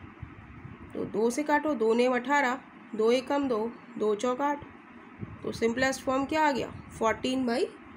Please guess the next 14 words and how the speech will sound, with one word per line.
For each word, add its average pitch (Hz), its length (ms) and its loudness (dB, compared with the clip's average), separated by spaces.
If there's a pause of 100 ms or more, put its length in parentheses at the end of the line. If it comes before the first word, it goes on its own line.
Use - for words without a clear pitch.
(240)
नाइन, 262 240 0 (1200)
right। 381 260 4 (1300)
Third 233 280 4
हम 302 220 4
देखेंगे 285 500 0 (1000)
कि 285 140 0 (120)
अगर 254 360 4 (440)
whole 311 240 8
number 339 280 6
हमारा 294 340 4
पहले 240 340 4
दिया 269 240 2
हुआ 262 220 4
है 269 100 -2